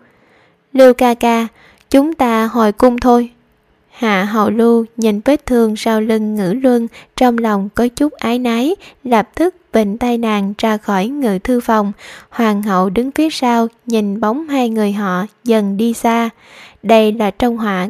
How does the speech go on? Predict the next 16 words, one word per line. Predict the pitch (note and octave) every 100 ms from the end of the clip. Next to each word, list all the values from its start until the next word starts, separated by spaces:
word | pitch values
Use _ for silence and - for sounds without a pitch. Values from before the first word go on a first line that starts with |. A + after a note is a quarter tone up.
| -
gặp | G#3+ -
phúc | - F4+
sao? | - C4 A#3 A#3 _ _ _ _ _ _ _ _
Kể | - G#3 - A#3
từ | A#3 G3+
đó, | G#3 A3 D4+ - _
quan | A3 G#3
hệ | G#3 G#3 G3
của | G3 B3
hai | C4+ C4+
người | A#3 A3+ G#3 G3 _
càng | - G#3+ G#3
ngày | G#3+ G3+ F#3+ -
càng | G#3+ G3+
gần | G3 G3 F#3+
gũi. | F#3 F3+ A#3+